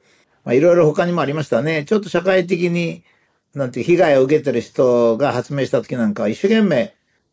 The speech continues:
中央官庁なんかにも行ってですね、「これはこういうもんなんで、なんとか、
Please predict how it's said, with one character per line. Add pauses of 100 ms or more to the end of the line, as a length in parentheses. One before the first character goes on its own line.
中
央
官
庁
な
ん
か
に
も
行
っ
て
で
す
ね、 (380)
「こ
れ
は
こ
う
い
う
も
ん
な
ん
で、
な
ん
と
か、